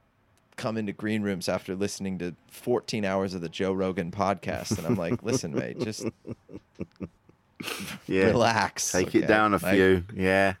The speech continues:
Speaker 2: yeah.
Speaker 1: take
Speaker 2: You've,
Speaker 1: it easy."
Speaker 2: you've ramped yourself up now, Ted
Speaker 1: Yeah.
Speaker 2: Nugent. Relax.
Speaker 1: Yeah. Wait, wait. How'd you prepare for your gig today? "I did eight hours of jujitsu."
Speaker 2: <laughs>
Speaker 1: Oh.
Speaker 2: Cool. You're gonna be
Speaker 1: Great.
Speaker 2: relaxed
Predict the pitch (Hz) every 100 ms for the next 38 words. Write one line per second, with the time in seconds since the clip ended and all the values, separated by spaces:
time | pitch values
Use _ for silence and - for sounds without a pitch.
0 | - - 92 92 101 92 117 98 95 -
1 | - - 101 101 113 107 104 120 113 117
2 | - 92 90 - 95 87 110 104 117 -
3 | 95 113 113 - 139 95 - - - -
4 | 139 135 127 123 - - - 156 147 156
5 | 139 147 135 135 131 131 123 98 87 -
6 | 127 123 120 120 113 104 98 90 82 90
7 | 78 90 - - - 82 - 85 107 101
8 | 139 440 156 - - 147 - - - 233
9 | 220 92 - - - - 190 175 123 113
10 | 107 110 - -